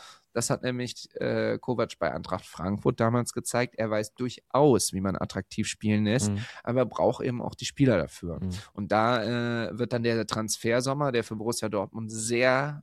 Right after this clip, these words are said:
Speaker 1: schwierig wird, äh, gerade mit den alten Verträgen und dann
Speaker 2: Mhm.
Speaker 1: neue Spieler holen, sehr entscheidend. Wenn du es dann da schaffst, doch Spieler zu holen,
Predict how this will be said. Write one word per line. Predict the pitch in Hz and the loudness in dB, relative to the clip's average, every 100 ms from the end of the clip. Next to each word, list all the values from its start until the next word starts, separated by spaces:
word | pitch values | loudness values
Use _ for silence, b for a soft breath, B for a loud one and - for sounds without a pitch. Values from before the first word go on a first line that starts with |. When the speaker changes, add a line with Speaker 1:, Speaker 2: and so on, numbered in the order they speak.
| _ | _
Speaker 1:
schwierig | - - 127 120 123 - | -10 -4 -2 -2 -4 -4
wird, | 135 151 160 B B B B | -2 -2 -4 B B B B
äh, | - 120 120 120 117 | -2 0 0 -2 2
gerade | 101 113 | 2 2
mit | 113 | 0
den | 110 | -2
alten | - 120 - | 0 -2 -2
Verträgen | - - 139 131 127 | -6 -4 -2 -2 -2
und | 110 | -4
dann | 117 | 0
Speaker 2:
Mhm. | |
Speaker 1:
neue | 110 110 | 0 0
Spieler | - 123 123 | -4 -2 -2
holen, | 120 123 123 - | -2 -4 -6 -8
sehr | 117 110 120 123 107 | -8 0 2 4 2
entscheidend. | 113 - 98 104 147 151 | -4 -2 0 0 -4 -6
Wenn | 113 | -6
du | |
es | 104 | -4
dann | 92 101 | -4 -2
da | 90 92 | 0 0
schaffst, | 131 - 117 - | 0 0 -2 -2
doch | - - | -2 -2
Spieler | - - 139 139 | -8 -6 -4 -4
zu | - 131 | -2 0
holen, | 120 120 | 2 0